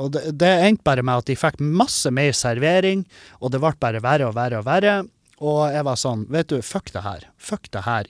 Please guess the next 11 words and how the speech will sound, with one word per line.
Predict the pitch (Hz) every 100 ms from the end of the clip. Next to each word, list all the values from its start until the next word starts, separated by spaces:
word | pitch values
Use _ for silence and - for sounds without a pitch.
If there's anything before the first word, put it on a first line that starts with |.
| -
jævla | - 147 196 131 82
drittfolket." | 92 117 - - 127 110 - - - - - - - - _ _ _ _ -
Så | 185
jeg | 185
kutta | 226 226 180 131
tidligere, | 180 185 190 190 185
jeg | 170 131 127 120 107 107 110 117
barberte | 139 175 147 110 127
mange | 143 143
biter | 113 127 143 - 131 127 101
og | 110 107 101